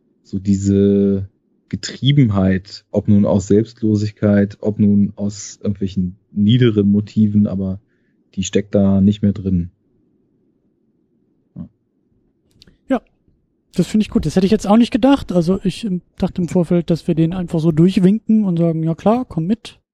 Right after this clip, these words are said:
Speaker 2: auf die Reise durch das Genre.“ Aber, ähm, ja. Also wir lassen natürlich den ersten drin.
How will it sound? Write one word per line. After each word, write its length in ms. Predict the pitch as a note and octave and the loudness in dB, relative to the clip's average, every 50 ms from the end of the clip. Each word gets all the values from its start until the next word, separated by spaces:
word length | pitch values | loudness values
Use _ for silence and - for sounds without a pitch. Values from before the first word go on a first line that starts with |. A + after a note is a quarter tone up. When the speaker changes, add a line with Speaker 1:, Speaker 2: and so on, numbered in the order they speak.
| _ _ _ _ _ _ _ _ _ _ _ _ | _ _ _ _ _ _ _ _ _ _ _ _
Speaker 2:
auf 120 | - - | -12 -6
die 80 | - G3+ | -2 0
Reise 400 | F3 F#3+ F#3+ G3+ F#3 G3 G#3+ - _ _ _ - | 2 4 4 4 2 2 0 -2 _ _ _ -8
durch 160 | - E3+ - | -8 -6 -6
das 120 | - F3+ | -6 -2
Genre.“ 360 | - G3+ F#3+ G3 F#3+ A3+ A3+ - _ _ _ - - - - _ _ _ _ _ - | 0 0 2 2 2 0 -2 -2 _ _ _ -20 -20 -20 -20 _ _ _ _ _ -2
Aber, 500 | - D#3+ E3 E3 E3+ G#3+ B3 C#4 C4 - _ - | 0 2 2 2 2 0 0 -2 -4 -6 _ -6
ähm, 320 | G3+ G#3+ G#3+ G#3 G3+ F#3 - _ _ _ _ _ _ _ _ _ _ _ _ _ _ _ _ _ _ _ - | -4 -4 -4 -6 -8 -10 -14 _ _ _ _ _ _ _ _ _ _ _ _ _ _ _ _ _ _ _ -8
ja. 220 | A3+ F3 D#3 B2+ - _ _ _ _ _ _ _ _ _ _ _ _ _ _ _ _ _ _ _ _ _ _ _ _ _ - | -6 -6 -6 -8 -12 _ _ _ _ _ _ _ _ _ _ _ _ _ _ _ _ _ _ _ _ _ _ _ _ _ -2
Also 180 | - F3+ D#3 D#3 | 0 0 2 2
wir 80 | E3 E3 | 2 2
lassen 200 | E3 E3 - F#3+ | 2 2 2 2
natürlich 220 | F3 - E3+ D#3+ | 2 2 2 0
den 120 | - F3 E3 | 0 0 -2
ersten 300 | D#3 D3 - - - D3 | -2 -4 -4 -4 -4 -2
drin. 260 | C#3+ D3+ C3 B2 | -2 -2 -2 -2